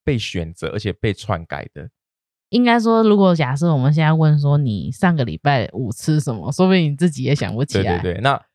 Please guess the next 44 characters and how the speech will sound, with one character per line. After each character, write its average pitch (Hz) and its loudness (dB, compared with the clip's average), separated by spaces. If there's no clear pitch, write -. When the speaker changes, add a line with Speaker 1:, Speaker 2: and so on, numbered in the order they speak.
Speaker 1:
那 175 0
当 180 2
然 135 0
就 147 0
是 139 2
说 127 0
人 113 2
类， 143 -2
我 101 -2
们 110 -4
不 117 0
要， 160 4
我 113 2
们 113 -4
不 151 0
要 175 2
去 165 -4
分 131 0
物 127 -2
种， - -10
就 110 2
是 107 2
说 101 -2
针 190 -2
对 165 -2
记 180 -10
忆 139 -8
的 95 -4
这 107 -4
个 90 -4
东 90 -4
西， 90 -10
Speaker 2:
嗯。 185 6
Speaker 1:
正 156 0
常 98 -2
来 90 -4
说 110 -2
我 92 -6
们 87 -8
都 107 -2
会 110 0
去 110 -4
选 87 -6
择， 60 -8